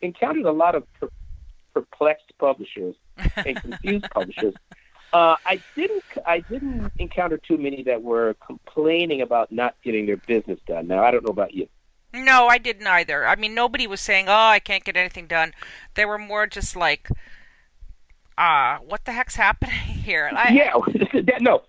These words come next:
Speaker 1: absolutely. What
Speaker 2: Yeah.
Speaker 1: the heck is going on?
Speaker 2: Yeah.
Speaker 1: <laughs>
Speaker 2: Um,
Speaker 1: Uh,
Speaker 2: and, um, you know, I had a, I, I
Speaker 1: Oh.
Speaker 2: saw Lance Fensterman, who runs Reed Pop, and, uh, you know, we had an informal chat for about an hour, an hour, actually.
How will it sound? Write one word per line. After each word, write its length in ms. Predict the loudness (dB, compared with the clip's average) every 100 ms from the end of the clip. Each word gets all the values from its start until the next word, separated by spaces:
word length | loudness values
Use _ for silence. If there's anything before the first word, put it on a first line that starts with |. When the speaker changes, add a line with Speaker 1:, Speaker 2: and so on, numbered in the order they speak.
| -8 0
Speaker 1:
absolutely. 560 | 0 2 4 4 2 -6
What 260 | 0 2
Speaker 2:
Yeah. 140 | 2 -2
Speaker 1:
the 0 |
heck 200 | -4 -6
is 60 | -10
going 240 | -14 -12 -12
on? 180 | -16 -20 _ -12
Speaker 2:
Yeah. 160 | -8 -4
Speaker 1:
<laughs> 40 | -4 -4 -12
Speaker 2:
Um, 380 | -8 -6 -6 -10 -20 -20 -8
Speaker 1:
Uh, 220 | -2 0
Speaker 2:
and, 720 | 2 2 2 2 0 -4 -10 -6
um, 540 | -2 0 0 -2 -6 -8
you 80 | 0
know, 140 | 2
I 120 | 4
had 180 | 4 2
a, 40 | 0
I, 320 | -4 -4 -4
I 40 | -2
Speaker 1:
Oh. 80 | 0
Speaker 2:
saw 160 | 0
Lance 360 | 0 -2 -2 -4
Fensterman, 460 | -6 -6 -8 -8
who 80 | -8
runs 320 | -4 -4 -4
Reed 180 | -12 -12
Pop, 360 | -2 0 0 -2
and, 300 | -4 -4 -4
uh, 400 | -2 -2 -2 -2 -6
you 240 | -10 -6
know, 80 | -4
we 140 | -4 -2
had 140 | -4
an 80 | -4
informal 420 | -14 -12 -12 -10
chat 260 | -4 -2 -2
for 140 | -8
about 180 | -6 -6
an 80 | -2
hour, 260 | -2 -2 -4
an 160 | -4 0
hour, 400 | 0 0 -2 0
actually. 520 | 0 -2 -8 -10 -12